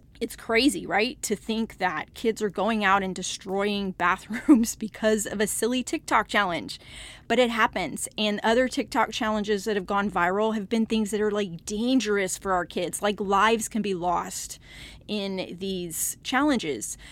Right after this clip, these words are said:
So destroying a bathroom or destroying a grocery store is one thing. But what about the challenges that encourage them to do things that could end their lives? Like, that's frightening. So I think that where we need to put a foot down on all of this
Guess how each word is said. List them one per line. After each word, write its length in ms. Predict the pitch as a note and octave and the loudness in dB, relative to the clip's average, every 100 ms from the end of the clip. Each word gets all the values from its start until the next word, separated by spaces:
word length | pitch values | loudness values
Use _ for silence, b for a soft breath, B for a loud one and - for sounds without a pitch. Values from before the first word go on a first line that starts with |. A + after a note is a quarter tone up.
| B | B
So 540 | - A3+ G3 F#3+ F#3 - | -2 2 4 4 2 -2
destroying 420 | G3+ - A#3+ A#3 | -6 -2 0 2
a 60 | A3 | 2
bathroom 640 | F#3 F#3 A3 A#3 A#3 A3+ - | 4 4 2 -2 0 0 0
or 280 | G3 F#3 F#3 | 0 2 0
destroying 480 | G3 - A3 G#3+ | -4 -4 -2 0
a 60 | G3 | -2
grocery 420 | F3 F#3 F#3 G#3+ | -2 -4 -2 -4
store 400 | G#3+ - A#3 B3 | -4 -2 -2 -2
is 220 | A3+ G#3 | -2 -2
one 260 | F3+ G3+ A3+ | -2 0 0
thing. 320 | - A#2 F#3 - B B B | -2 -8 -12 -14 B B B
But 160 | F#3+ | 0
what 160 | F3 G#3 | 2 2
about 260 | A#3 A3+ A3 | 4 2 2
the 80 | |
challenges 640 | G3+ A3 F#3+ G3 F#3+ F#3 - | -4 -2 -2 -2 -2 -4 -2
that 160 | F3+ | -2
encourage 500 | F#3 F#3 G3 F#3 F#3+ | -2 -6 -4 -4 -4
them 140 | F#3+ F#3 | -6 -6
to 100 | F3+ | -6
do 200 | E3+ E3+ | -6 -6
things 300 | E3+ E3 - | -6 -10 -6
that 140 | F3+ | -6
could 200 | G#3+ - | -6 -8
end 360 | G3+ G3+ G#3+ A3 | -6 -2 -2 -2
their 240 | F#3 F#3 F3 | -4 -4 -2
lives? 580 | E3 E3 D3 B2+ - - | -4 -4 -4 -6 -6 -4
Like, 160 | G3+ D#3 | -4 -2
that's 200 | G#3 - | -4 -6
frightening. 680 | - F#3 F3 - C3 - - B B B | -6 -2 -2 -4 -12 -14 -18 B B B
So 420 | - - G#3+ F#3 - | -8 2 4 4 4
I 200 | G#3+ B3+ | 4 4
think 440 | C4+ G3 E3 E3+ - | 2 -2 -8 -10 -4
that 340 | F#3 F3 E3 - - - | 0 2 0 -6 -20 -12
where 360 | F#3+ F#3+ G3 F3+ | -4 0 2 0
we 260 | G3 A3+ | 0 0
need 320 | A3 G#3 F3+ | 2 0 -2
to 500 | - - F#3+ E3 E3 - - - | -6 -4 -2 -2 -4 -8 -20 -6
put 180 | G#3 | -4
a 20 | E3+ | -2
foot 280 | - C4 | 0 2
down 220 | G#3 G3 F#3 | 2 0 0
on 120 | F3 | -2
all 180 | F3 E3+ | -2 -2
of 80 | |
this 380 | D3 D3+ - - | -2 -4 -4 -10